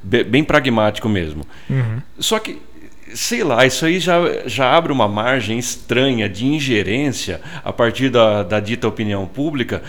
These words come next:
Speaker 1: nas próprias tomadas de decisão do P T numa nota diplomática sobre, so-,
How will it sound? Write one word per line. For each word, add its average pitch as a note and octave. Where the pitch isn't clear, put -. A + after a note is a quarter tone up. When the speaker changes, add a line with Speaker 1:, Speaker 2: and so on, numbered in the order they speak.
Speaker 1:
nas C#3+
próprias G#3
tomadas G#3
de F#3
decisão F#3
do G3
P F3+
T F#3
numa D#3
nota C#3+
diplomática D3
sobre, C3+
so-, -